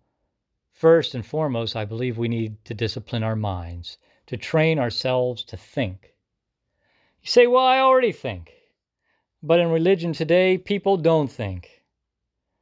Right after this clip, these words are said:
They don't raise questions. They don't search for am-, answers.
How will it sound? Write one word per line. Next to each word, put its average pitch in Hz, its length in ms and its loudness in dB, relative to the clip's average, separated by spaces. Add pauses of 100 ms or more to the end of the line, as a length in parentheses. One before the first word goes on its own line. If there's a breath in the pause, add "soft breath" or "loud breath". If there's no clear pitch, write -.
(180)
They 180 140 4
don't 185 320 4
raise 131 260 0
questions. - 680 -10 (200)
They 175 120 -2
don't 196 240 4
search 131 300 -2
for 120 160 -6
am-, 101 220 -6 (100)
answers. 117 540 -8